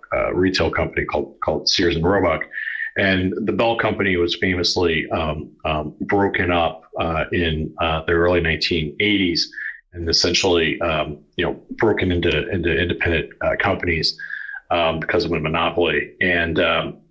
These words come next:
and Verizon's origins are, are one of those, uh, those Bell companies, which, uh, sort of became known here in the States as the Baby Bell. And Verizon, before it was Verizon, was in many ways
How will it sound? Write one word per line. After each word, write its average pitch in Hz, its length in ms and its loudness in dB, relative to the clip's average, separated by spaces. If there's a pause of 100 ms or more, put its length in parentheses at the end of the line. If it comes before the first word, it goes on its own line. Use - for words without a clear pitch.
and 87 180 0
Verizon's 95 880 0 (140)
origins 95 640 2
are, 80 300 0
are 82 160 2
one 90 200 0
of - 140 -4
those, - 440 0
uh, 80 260 2 (180)
those 87 180 0
Bell 87 240 2
companies, - 500 -4
which, - 200 -2
uh, 80 240 -2
sort 85 260 0
of 78 80 -2 (360)
became 104 360 2
known 98 260 2
here 87 200 2
in 85 80 0
the 80 40 -2
States 82 380 0
as - 140 -2
the - 80 -2
Baby 101 340 0
Bell. 64 320 -4 (380)
And 104 320 0 (240)
Verizon, 117 960 2
before 120 360 2
it 107 80 0
was 95 140 0
Verizon, 87 720 -2 (240)
was 98 320 2
in 95 160 0
many 107 240 0
ways 92 640 0